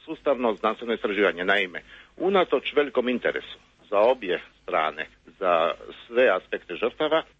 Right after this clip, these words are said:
do danas nitko nije izbrojio, na primjer, žrtve Blajburga.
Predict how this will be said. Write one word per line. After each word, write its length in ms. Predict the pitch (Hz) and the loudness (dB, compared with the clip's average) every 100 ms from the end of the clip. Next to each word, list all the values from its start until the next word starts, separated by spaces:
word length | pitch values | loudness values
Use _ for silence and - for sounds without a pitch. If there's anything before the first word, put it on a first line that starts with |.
| - | -6
do 120 | 117 | 0
danas 280 | 123 143 143 - 120 | 0 0 -6 -10 -18
nitko 300 | 139 147 113 | -14 -4 -2
nije 200 | 104 101 | 0 0
izbrojio, 320 | 85 92 95 | -2 0 0
na 120 | 87 | 0
primjer, 380 | - 82 92 87 - - 85 | -2 -4 -2 -2 -4 -12 -10
žrtve 500 | 82 87 - 78 73 - - | -4 -4 0 -2 -2 -8 -4
Blajburga. 500 | 85 87 110 107 | -2 0 0 0